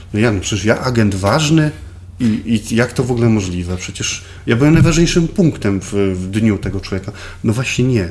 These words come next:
bo u człowieka, mm, y, podam ci taki,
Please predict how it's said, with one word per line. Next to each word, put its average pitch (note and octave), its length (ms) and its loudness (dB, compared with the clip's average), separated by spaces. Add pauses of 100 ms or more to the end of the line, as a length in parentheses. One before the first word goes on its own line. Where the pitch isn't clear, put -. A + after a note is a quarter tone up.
(140)
bo G#2 100 -6
u A2 280 -4 (160)
człowieka, A#2+ 500 0 (560)
mm, A2 360 2 (720)
y, A#2 240 -2
podam C#3+ 260 2
ci - 80 -4
taki, B2+ 180 -2